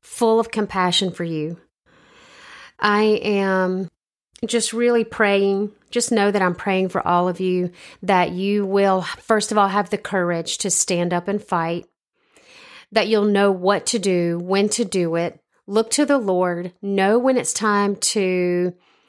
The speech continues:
speak and know when it's time to be quiet.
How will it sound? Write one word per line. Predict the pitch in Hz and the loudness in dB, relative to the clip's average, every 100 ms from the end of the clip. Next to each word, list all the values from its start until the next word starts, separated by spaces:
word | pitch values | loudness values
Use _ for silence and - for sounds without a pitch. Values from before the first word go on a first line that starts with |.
| - | -10
speak | - - - 208 214 - | -4 -4 -2 -2 -2 -4
and | 196 190 | -2 0
know | 185 185 | 2 2
when | 190 190 | 2 0
it's | 185 - | -2 -4
time | 190 180 | -2 -2
to | 175 | -2
be | 180 | -6
quiet. | 180 - 165 160 156 - | -6 -2 -2 0 -4 -8